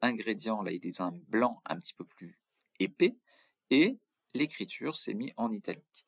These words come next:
Voilà, donc nous avons quelques outils de mise en forme.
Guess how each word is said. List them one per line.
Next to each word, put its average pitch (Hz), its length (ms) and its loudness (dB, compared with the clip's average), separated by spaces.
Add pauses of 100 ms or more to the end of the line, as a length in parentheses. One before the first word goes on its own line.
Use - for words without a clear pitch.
(340)
Voilà, - 360 4
donc 98 200 -2 (120)
nous 107 180 -4
avons 120 240 0
quelques 147 400 -2 (420)
outils 131 320 -6
de 117 100 0
mise 117 220 -6
en 104 100 -12
forme. - 260 -18